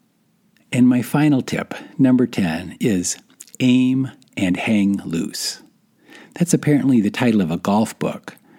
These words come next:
but it has been used as a model for public speaking in terms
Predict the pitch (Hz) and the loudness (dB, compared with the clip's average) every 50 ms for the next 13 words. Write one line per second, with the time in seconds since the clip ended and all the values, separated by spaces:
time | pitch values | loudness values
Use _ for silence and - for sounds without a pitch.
0 | _ _ _ _ _ _ - - 107 98 98 - - 127 123 127 113 101 - 107 | _ _ _ _ _ _ -4 -2 0 0 0 0 0 0 2 2 0 0 2 2
1 | 98 95 98 104 120 131 127 127 127 127 120 - - - - - 113 104 101 - | 2 2 2 2 2 2 4 4 4 2 0 -2 -6 -8 -4 -2 -2 -2 0 0
2 | 107 98 95 95 95 98 107 110 120 131 135 123 110 104 - - 95 87 - 123 | 0 2 2 2 4 4 2 2 2 0 2 0 0 -2 -2 -4 -6 -4 -2 -2
3 | 110 - 92 - - - - - - 98 - - - - - - - - - - | -2 -2 -4 -4 -6 -8 -4 2 2 2 2 2 0 -6 -8 -8 -12 -14 -18 -20
4 | _ _ _ _ _ _ _ _ _ _ _ _ _ _ - 131 120 113 113 120 | _ _ _ _ _ _ _ _ _ _ _ _ _ _ 0 2 4 4 4 2
5 | - - - 165 165 165 160 147 - | 0 0 0 2 2 2 2 0 -2